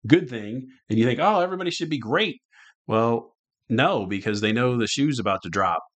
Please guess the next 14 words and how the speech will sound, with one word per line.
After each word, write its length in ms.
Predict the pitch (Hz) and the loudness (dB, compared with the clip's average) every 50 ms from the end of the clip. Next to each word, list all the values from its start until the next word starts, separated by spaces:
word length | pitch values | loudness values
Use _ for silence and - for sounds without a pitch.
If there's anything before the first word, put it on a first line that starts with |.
| _ - | _ 0
and 120 | 107 98 | 2 2
they're 80 | 98 101 | 4 4
not 160 | 110 117 - | 4 4 4
gonna 140 | 135 117 104 | 2 0 -2
be 100 | 101 95 | -2 -4
fooled 340 | - - 156 214 214 139 98 | -4 -4 -2 -2 -2 -2 -4
by 160 | 85 85 85 | -6 -8 -8
that. 260 | - - - - - - _ _ _ _ _ _ _ _ _ _ _ _ _ _ _ _ _ _ _ _ _ - | -8 -8 -8 -8 -10 -12 _ _ _ _ _ _ _ _ _ _ _ _ _ _ _ _ _ _ _ _ _ -8
So 180 | - - 113 | -2 0 2
you 160 | 110 110 107 104 | 4 4 2 2
gotta 240 | - 151 170 180 | 0 0 0 0
have 180 | 170 170 165 143 | 2 2 2 0
at 120 | 117 - | 0 -2
least 460 | - 123 151 175 190 175 135 - - | -2 0 0 2 2 0 -2 -4 -6